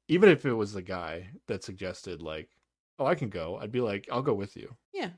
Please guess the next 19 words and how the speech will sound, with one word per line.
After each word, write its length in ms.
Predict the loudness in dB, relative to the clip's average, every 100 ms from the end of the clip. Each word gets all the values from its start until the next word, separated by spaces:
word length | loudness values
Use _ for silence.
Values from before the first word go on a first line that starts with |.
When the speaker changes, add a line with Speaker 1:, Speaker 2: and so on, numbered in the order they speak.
| -2
Speaker 1:
Like, 100 | 4
I 60 |
would've 160 | 4 4
just 160 | -2 -8
said 180 | -10
that. 180 | -10 -18 _ _ _ _ _ _ _
Which 180 | 0 4
is 280 | 2 0 -10 -8
kind 320 | 0 2 4
of 140 | 2 4
how 920 | 6 8 8 8 6 2 2 0 -4 -12 _ _ -8
I 220 | -2 -2
felt 360 | 0 0 0 -4 -10 -10 -4
Ju-, 220 | -2 -2
Mi 340 | -2 -2 0 0
was 160 | -2
saying 300 | -4 -4 -2
it. 180 | -4 -6
Like, 420 | -4 -4 -4 -10